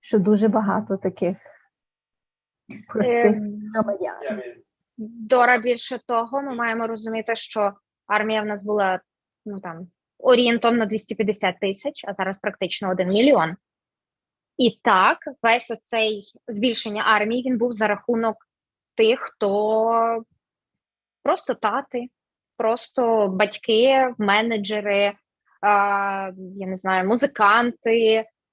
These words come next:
Speaker 2: письменники, е, маркетологи, дизайнери, айтішники. Тобто це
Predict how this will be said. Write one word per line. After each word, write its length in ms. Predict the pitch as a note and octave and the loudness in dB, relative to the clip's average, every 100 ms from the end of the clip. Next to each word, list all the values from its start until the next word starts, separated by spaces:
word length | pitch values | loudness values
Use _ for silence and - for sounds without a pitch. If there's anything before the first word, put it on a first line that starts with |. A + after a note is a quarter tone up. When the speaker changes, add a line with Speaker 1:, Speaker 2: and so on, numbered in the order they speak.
| - G3 | -16 -4
Speaker 2:
письменники, 1200 | C#4 - A3 G3 A#3 A#3 A3+ G#3+ - A3 A3+ A3+ | -4 0 0 2 0 0 -2 -4 -6 -2 0 2
е, 280 | G#3+ A3 A3 _ _ G#3 | 2 -2 -4 _ _ -4
маркетологи, 1040 | G#3 A#3+ - - G#3+ A3 A#3+ A#3 A3+ A3+ A3 | -2 -4 -6 -6 -2 0 0 -2 -4 -2 0
дизайнери, 840 | A#3+ A#3+ F#3 G#3 A3+ A3+ A3 G#3+ | 0 0 0 0 0 -4 -4 -2
айтішники. 560 | A#3 - B3+ - G#3 | -4 -6 -12 -8 -8
Тобто 220 | G3+ G#3 G3 | -8 -6 -4
це 180 | G#3+ | -4